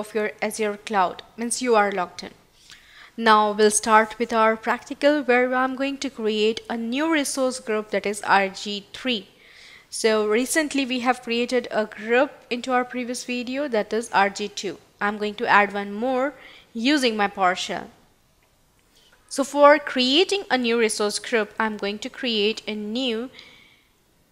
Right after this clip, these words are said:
resource group into your Azure R M. So always the command will be starting from Azure R M. New Azure R M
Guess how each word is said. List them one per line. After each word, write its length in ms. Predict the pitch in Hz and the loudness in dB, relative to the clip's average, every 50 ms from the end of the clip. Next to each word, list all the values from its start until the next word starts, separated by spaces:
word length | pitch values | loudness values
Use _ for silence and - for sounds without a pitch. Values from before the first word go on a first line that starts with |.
| _ _ _ _ _ _ _ _ _ _ _ - | _ _ _ _ _ _ _ _ _ _ _ -4
resource 500 | - 233 247 262 254 - 359 359 370 349 | 0 0 0 0 0 0 0 0 0 0
group 340 | - - - 202 202 202 196 - - - | -4 -6 -4 -2 -2 -2 -4 -6 -10 -8
into 260 | 208 214 208 - 226 | -8 -8 -6 -6 -2
your 220 | 214 202 202 202 - | -2 0 0 0 0
Azure 420 | - 202 214 208 214 208 202 208 - | -2 -2 -2 -2 0 0 0 0 0
R 260 | - 196 196 190 190 | 2 2 2 4 2
M. 220 | 185 196 220 294 320 | 0 -2 -4 -8 -10
So 180 | - - 277 | -10 -8 -8
always 520 | 254 - 220 226 226 214 226 233 233 214 - | -4 -2 -2 -2 0 2 2 0 0 0 -4
the 180 | - 226 214 - - - | -6 -8 -8 -10 -14 -10
command 500 | - 226 214 214 214 214 220 226 233 220 | -6 -6 -2 2 4 4 4 2 2 -2
will 120 | 220 226 220 | -4 -4 -4
be 100 | 208 220 | -4 -6
starting 440 | - - 226 214 220 220 311 320 | -4 0 2 2 2 2 -2 -10
from 420 | 320 - - 262 240 233 240 240 233 - - | -10 -8 -2 0 2 2 0 -2 -6 -6 -2
Azure 460 | 208 214 208 - 214 208 214 220 - | -2 -2 -2 -2 -4 -2 -2 -2 -2
R 240 | - 208 208 196 190 | -4 -2 -2 -2 -4
M. 180 | 185 - - - _ _ _ _ - - - - - - - - - - _ _ _ _ _ _ - | -4 -6 -10 -18 _ _ _ _ -20 -20 -20 -20 -20 -20 -20 -20 -20 -20 _ _ _ _ _ _ -8
New 240 | 247 262 294 330 - | -4 -4 -2 -2 -2
Azure 380 | 180 214 226 220 247 240 226 | -2 -2 -2 -2 -2 -2 0
R 220 | 220 214 220 233 226 | 2 2 2 2 2
M 300 | 226 208 196 208 226 | 0 -2 -4 -6 -10